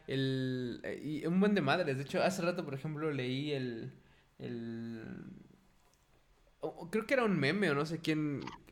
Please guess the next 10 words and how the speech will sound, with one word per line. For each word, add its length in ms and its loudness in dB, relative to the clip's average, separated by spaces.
o 160 0
un, 320 2
un 140 -2
post 320 2
que 100 0
pusieron 360 2
como 160 -2
de, 180 0
"A 120 4
ver, 340 12